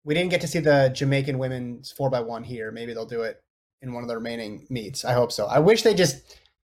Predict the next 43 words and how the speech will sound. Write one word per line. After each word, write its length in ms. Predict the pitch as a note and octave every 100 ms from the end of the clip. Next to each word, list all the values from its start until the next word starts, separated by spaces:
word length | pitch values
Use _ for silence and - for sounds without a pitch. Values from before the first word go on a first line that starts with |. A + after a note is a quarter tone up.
| _ _ _ _
you 140 | D3
had 100 | D3+
a, 80 | C#3 - -
you 100 | D3
had 80 |
a 100 | C3
ten 280 | C3+ D#3+ E3
sixty 380 | D#3 F3+ E3+ E3
and 160 | D3 C3
a 40 | - _ _ _
ten 160 | D3 C#3+
sixty-four. 560 | D#3 D#3 D#3+ A#3 G3+
It's, 260 | C#3+ - - _
get 160 | C#3 D#3
out 200 | G#3+ A3
there. 340 | D3 D3 - _ _ _ _ _ _
Go 160 | C#3+ D3+
get 280 | C#3+ E3
Sharik. 360 | - G#3 G#3+ G#3+
Find 380 | - D#3 E3+ F#3
the 80 | F3+
fourth 340 | - G3+ G3+
person. 440 | A#3+ A3+ F3+ E3+ - _ _ _ _ _
Uh, 100 | A#2+ B2 D3
did 100 | C3+
they 140 | C3
come 300 | C3+ F3 F#3+
on 80 | D#3
the 80 | C#3
plane? 340 | G3 G#3 A3
Maybe, 260 | F#3 F#3 F3+
I 120 | E3+
don't 80 | F3
know, 40 |
somewhere, 440 | E3 F3+ G3 G3
someone, 500 | G3 F3+ F#3 F#3 F3+
somewhere 280 | E3+ F3+ F3+
in 40 | F#3
the 60 |
building. 400 | E3+ F3 F#3 F#3+
Can 120 | - D#3+
they 100 | D3
run? 320 | D#3+ F3